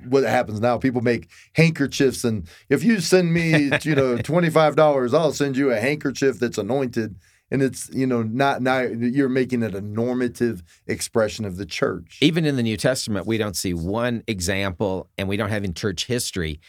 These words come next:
Speaker 2: an example of the early apostles thinking, "Well, spirit, spit, and mud were beca-, became the tools used for healing." So the whole point being there is if we're not careful, we can take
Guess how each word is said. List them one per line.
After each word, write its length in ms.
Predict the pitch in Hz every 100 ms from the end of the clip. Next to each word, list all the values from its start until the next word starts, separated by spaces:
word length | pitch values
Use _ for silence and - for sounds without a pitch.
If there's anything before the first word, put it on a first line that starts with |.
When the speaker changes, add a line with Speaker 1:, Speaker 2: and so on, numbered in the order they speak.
| _
Speaker 2:
an 100 | 95
example 580 | 92 90 95 92 101 90
of 480 | 98 98 85 76 85
the 200 | 95 90
early 360 | - 113 107 98
apostles 640 | 82 104 104 - 90 82
thinking, 500 | - 98 90 95 82 - -
"Well, 400 | 98 101 92 85 _ _ -
spirit, 540 | - - 131 117 -
spit, 420 | - - 113 107 -
and 220 | 95 92
mud 420 | 104 98 85 76 - _ _ _ -
were 160 | 104
beca-, 300 | 87 90 107 -
became 420 | 95 110 101 92
the 80 | 87
tools 440 | - 110 95 90
used 300 | 98 90 87
for 180 | - 87
healing." 520 | 90 110 98 82 67 - _ _ _
So 280 | - 127 113
the 200 | - 123
whole 200 | 131 156
point 340 | 117 165 165 151
being 280 | 110 101
there 260 | 98 98 95
is 320 | - 110 90
if 140 | 101 -
we're 100 | 107
not 320 | 139 160 -
careful, 720 | - 151 160 160 69 80 - _ _ _ _ _
we 180 | 95 123
can 280 | 117 123 104
take 600 | - 101 95 90 87 -